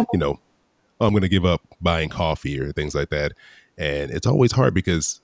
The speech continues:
you know, you have your friends or your coworkers around you who wanna do those things. And you're li-, you're like, "Uh, no, I don't,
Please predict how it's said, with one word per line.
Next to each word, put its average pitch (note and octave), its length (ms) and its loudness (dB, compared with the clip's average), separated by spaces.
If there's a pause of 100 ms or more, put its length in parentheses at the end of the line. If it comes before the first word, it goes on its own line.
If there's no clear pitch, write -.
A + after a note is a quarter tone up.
you F#2 160 -2
know, D2 120 0
you E2 160 2
have D#2 140 2
your C2+ 100 -8
friends F#2+ 420 4
or E2+ 40 0
your D#2 100 2
coworkers F#2+ 420 4
around F2+ 320 4
you D#2+ 100 4
who D2+ 180 2 (120)
wanna G#2+ 280 6
do D#2+ 180 2
those D2 260 0
things. D2+ 460 0 (480)
And F2+ 240 6
you're F2+ 180 6
li-, F2+ 140 2
you're E2+ 200 2
like, E2 220 0
"Uh, C3+ 380 2
no, A2+ 180 6
I G#2+ 60 6
don't, A2 300 4